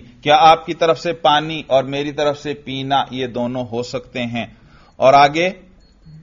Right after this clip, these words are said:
लैतली मालन फउनफिकहु, यहां लैतली सुबूतु मालिन फइनफाकुम मिन्नी, लैतली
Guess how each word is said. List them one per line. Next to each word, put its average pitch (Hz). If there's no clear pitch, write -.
लैतली 175
मालन 160
फउनफिकहु, 139
यहां 139
लैतली 160
सुबूतु 147
मालिन 139
फइनफाकुम 127
मिन्नी, 123
लैतली 156